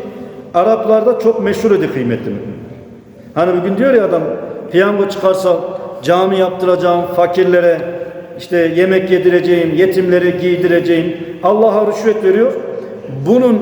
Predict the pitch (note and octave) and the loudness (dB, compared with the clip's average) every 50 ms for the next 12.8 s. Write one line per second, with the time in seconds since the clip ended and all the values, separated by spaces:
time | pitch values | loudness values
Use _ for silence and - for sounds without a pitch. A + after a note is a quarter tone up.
0 | D#3 D#3 F#3 A3+ C4 C4 B3+ B3 A3 G#3 - - - G#3+ G#3+ - G#3+ G#3+ G#3 G3+ | -2 -2 -2 0 2 2 2 2 2 0 -2 -2 -4 -6 -6 -4 -2 -2 0 0
1 | F3+ F3+ F#3+ F3+ - - A#3 C4 G3 A3+ G#3+ - G#3+ G#3 G3 G3 G#3 G3+ G3 F#3+ | 2 2 2 2 0 0 -2 -4 -2 -4 -2 -2 0 0 2 2 2 2 0 -2
2 | F#3+ G3+ - - A3+ B3 B3+ B3 A#3 A3+ A3 - - C4+ C#4 - G3+ G#3+ A#3 A3+ | -4 -6 -4 -2 0 0 2 2 2 0 0 0 0 0 0 0 0 0 0 0
3 | A3+ A3 A3 G#3+ G#3 G#3+ G3 F#3 D3 B2 A2 - - - - - - - - - | 0 0 0 2 2 2 2 0 0 -2 -4 -6 -8 -10 -10 -12 -14 -14 -14 -16
4 | - - - - - - - - - - - - - - - - - - _ _ | -16 -18 -18 -20 -20 -20 -20 -20 -20 -20 -20 -20 -20 -20 -20 -20 -20 -20 _ _
5 | _ - _ - - - _ - A3+ A3 - A#3+ A#3 G#3+ - - - E3+ F#3 G3 | _ -20 _ -20 -20 -6 _ -2 -2 0 2 2 2 2 0 -2 -4 0 2 2
6 | G3+ F#3+ F#3 F#3+ F3+ F3+ F#3+ F#3+ F3+ E3+ D#3+ - G#3+ - - F3+ - F3+ F3 E3+ | 4 4 4 2 2 2 2 2 2 2 2 2 0 0 -2 -2 0 2 2 4
7 | F3+ F3+ E3+ C#3+ C#3+ C3 C3+ D3+ - - - - - - - - - - - - | 4 2 2 2 0 -2 -2 -2 -2 -4 -6 -10 -12 -12 -14 -14 -16 -18 -18 -20
8 | - - - - - - - - - - A3+ A#3 A3 - - - E3 - D3+ D#3 | -20 -20 -20 -20 -20 -20 -20 -16 -2 0 2 2 2 0 -2 -2 -2 0 0 0
9 | C#3+ C#3 F3+ A#3+ - - - - - - - - - - - - - - - - | 0 2 0 -2 -2 -4 -8 -12 -12 -14 -16 -16 -16 -18 -18 -20 -20 -20 -20 -20
10 | - - - - - - - - - - - - - - - - - - - - | -20 -20 -20 -20 -20 -20 -20 -20 -20 -20 -20 -20 -20 -20 -20 -20 -20 -20 -20 -20
11 | - _ _ - - _ - _ _ - _ - - - - - - - - - | -20 _ _ -20 -20 _ -20 _ _ -20 _ -20 -20 -20 -20 -20 -20 -8 -2 0
12 | A3+ B3+ B3+ A#3+ A#3+ - - - F#3+ F3+ F#3 - F3+ D#3 C#3+ | 2 2 2 2 0 -2 -2 0 0 0 0 0 0 0 0